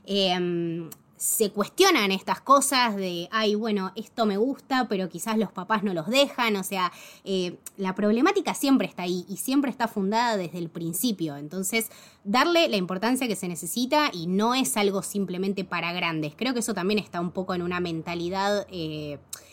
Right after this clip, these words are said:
de generaciones anteriores, ¿no? Cuando decían, "No, bueno, no sé si le voy a hablar al nene de la muerte porque todavía". No, es algo con lo que hay que convivir,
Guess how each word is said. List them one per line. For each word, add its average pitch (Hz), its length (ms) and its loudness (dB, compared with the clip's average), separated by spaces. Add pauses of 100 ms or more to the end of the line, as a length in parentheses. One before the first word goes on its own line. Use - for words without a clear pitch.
(360)
de 190 260 0
generaciones 196 880 0
anteriores, 165 680 -4
¿no? 196 220 -2
Cuando 196 240 -2
decían, 208 440 -2
"No, 202 200 0
bueno, 202 240 -2
no 208 140 -2
sé 226 220 -2
si 220 160 -4
le 190 100 -4
voy 196 140 -6
a 185 60 -4
hablar 190 360 -2
al 180 160 -4
nene 185 240 -4
de 175 120 -10
la 160 120 -8
muerte 185 560 -6
porque 170 340 -10
todavía". 180 640 -4
No, 247 400 2
es 220 180 -4
algo 320 200 2
con 196 120 0
lo 175 120 -4
que 180 80 -6
hay 220 100 2
que 254 140 -6
convivir, 160 720 -2